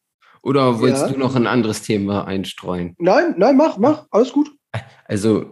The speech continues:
Speaker 1: m-, mir
Speaker 2: Hatte ich
Speaker 1: ist
Speaker 2: noch was
Speaker 1: er
Speaker 2: aufgeschrieben? Nein, ich hatte nix, ich hatte nix aufgeschrieben.
Speaker 1: so, so eine Gruppe, nee, wir können ja als zweites Thema noch mal über die Aufnehmtechnik sprechen, wie wir das gerade hier
Speaker 2: Ja.
Speaker 1: heute machen. Aber erstmal nur, nee, ich wollte nur noch mal kurz
Speaker 2: Ja, aber
Speaker 1: sagen
Speaker 2: wie, wie, Wiegald Boning, du hast, du hast
Speaker 1: Ja.
Speaker 2: reingeschrieben, Wiegald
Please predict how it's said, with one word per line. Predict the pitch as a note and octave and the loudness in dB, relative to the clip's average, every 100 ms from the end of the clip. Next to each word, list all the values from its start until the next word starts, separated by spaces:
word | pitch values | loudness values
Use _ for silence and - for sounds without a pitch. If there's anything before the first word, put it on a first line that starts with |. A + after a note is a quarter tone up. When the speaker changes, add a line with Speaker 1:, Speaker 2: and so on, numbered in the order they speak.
| - | -8
Speaker 1:
m-, | F#2 - | -8 -2
mir | A2 B2 | 2 4
Speaker 2:
Hatte | D3 | 4
ich | |
Speaker 1:
ist | - | 4
Speaker 2:
noch | G3 | 4
was | |
Speaker 1:
er | D3+ | 2
Speaker 2:
aufgeschrieben? | D3 C#4+ - C4 | 0 -2 0 2
Nein, | D#3+ | 2
ich | F#3+ | 0
hatte | A#3 | -4
nix, | G3+ - | -6 -10
ich | E3 | -4
hatte | G3+ A#3+ | -2 0
nix | A#3+ | -2
aufgeschrieben. | A3+ G#3+ - D3 A2+ | -4 -6 -8 -8 -6
Speaker 1:
so, | G#2+ B2+ B2+ | -6 -6 -6
so | A2+ A#2 | -2 0
eine | A2 G#2+ | 0 -2
Gruppe, | - B2+ D#3 G3 F#3+ F#3 - | -4 -8 -4 -2 0 -2 -4
nee, | F#2 A#2+ D3+ C3+ - | 2 4 6 4 -2
wir | G#2 G2 G#2+ A2 | -14 -14 -8 -6
können | A2 D3 | 0 2
ja | A2 A2 - _ _ - G#2 | 2 -2 -6 _ _ -10 -6
als | A2+ A2 | -4 -2
zweites | A#2 A#2+ C3 C3+ | 0 0 -2 -4
Thema | C#3+ B2+ B2 | -2 0 0
noch | A#2+ | 0
mal | A#2+ A2+ | 0 2
über | A2 | 0
die | G2+ E2 | 0 0
Aufnehmtechnik | A#2+ D3 D#3+ D#3 E3 D#3+ E3+ D#3 - E3 - | -4 -2 -2 0 -2 -4 -6 -6 -6 -8 -10
sprechen, | - E3+ F3 F#3 E3+ - - _ | -8 -6 -4 -6 -8 -12 -20 _
wie | B2 A#2+ | 2 4
wir | B2 | 2
das | C3 - | 0 -2
gerade | C3+ C#3+ C#3 | -2 -2 0
hier | C3+ | 2
Speaker 2:
Ja. | |
Speaker 1:
heute | C3+ C3+ C3 | 2 0 0
machen. | C3 C3 - - | 0 -2 -8 0
Aber | B2 B2 - | 2 2 0
erstmal | - B2+ A#2 | -2 2 4
nur, | B2 C#3+ A2 - | 6 4 2 2
nee, | B2 B2 | 2 4
ich | F#2 - | 0 -2
wollte | A#2+ B2 | -2 0
nur | B2+ C3 | 0 0
noch | B2 B2+ | -4 -8
mal | A2+ | -6
kurz | - D#4+ | 0 2
Speaker 2:
Ja, | F#3+ | 4
aber | A3+ | 4
Speaker 1:
sagen | G#3+ | 2
Speaker 2:
wie, | B3+ A3 | -4 -2
wie, | B3+ A#3+ | -2 2
Wiegald | C4+ C4+ C4 | 4 4 4
Boning, | B3 G#3 F#3+ | 4 4 4
du | |
hast, | A#3 C4 B3+ | 2 2 0
du | |
hast | B3+ | 2
Speaker 1:
Ja. | G#3+ | 2
Speaker 2:
reingeschrieben, | C4+ - B3+ G3+ | 2 0 -2 0
Wiegald | A#3+ A3+ | 0 0